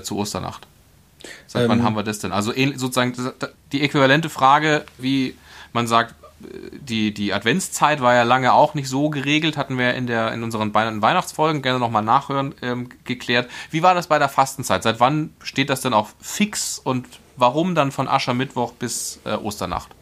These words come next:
Speaker 2: Man muss im Hinterkopf haben, früher mit der Kirchenbuße, mit dem Beichtsakra-, mit dem Beichtsakrament, ja, war es nicht so wie heute. Es gab eine öffentliche Kirchenbuße, äh, und diese öffentlichen Kirchenbuße,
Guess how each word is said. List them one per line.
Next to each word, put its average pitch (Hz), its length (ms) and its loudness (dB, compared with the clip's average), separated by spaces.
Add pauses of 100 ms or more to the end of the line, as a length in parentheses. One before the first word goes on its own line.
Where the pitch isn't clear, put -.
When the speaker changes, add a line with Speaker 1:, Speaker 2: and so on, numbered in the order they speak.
(120)
Speaker 2:
Man 143 160 0
muss 165 140 4
im 151 100 4
Hinterkopf 165 420 2
haben, 143 260 6
früher 156 320 4
mit 139 260 2
der 110 240 6
Kirchenbuße, 165 680 0
mit 127 160 0
dem 120 100 -2
Beichtsakra-, 139 600 -2
mit 123 180 -6
dem 104 320 -4
Beichtsakrament, 139 720 -2
ja, 113 220 0 (360)
war 127 260 4
es 151 140 2
nicht 143 180 0
so 123 160 -2
wie 110 100 2
heute. 165 380 2
Es 143 120 -4
gab 120 180 0
eine 123 100 -2
öffentliche 143 500 0
Kirchenbuße, 196 880 4 (880)
äh, 127 220 0
und 135 140 0
diese 131 220 4
öffentlichen 139 480 0
Kirchenbuße, 143 760 2